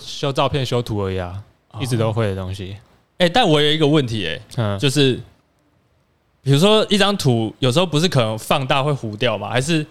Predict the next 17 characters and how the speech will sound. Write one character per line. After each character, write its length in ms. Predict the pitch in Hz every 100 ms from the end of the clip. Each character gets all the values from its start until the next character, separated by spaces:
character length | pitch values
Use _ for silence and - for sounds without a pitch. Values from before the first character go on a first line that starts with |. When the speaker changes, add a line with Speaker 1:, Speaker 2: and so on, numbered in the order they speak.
| _ _ _ _ _ -
Speaker 2:
就 140 | 165
是 100 | 175
你 100 | 147
就 140 | 117 143
是 100 | 147
照 220 | 156 131 123
那 160 | 131
张 320 | 123 123 117 113
它 120 | 127
的 240 | 123 110 104
解 240 | - 113
析 120 | 101 117
度 140 | 117
的 60 | 104
原 160 | 101
尺 180 | 107 110
寸 260 | - 107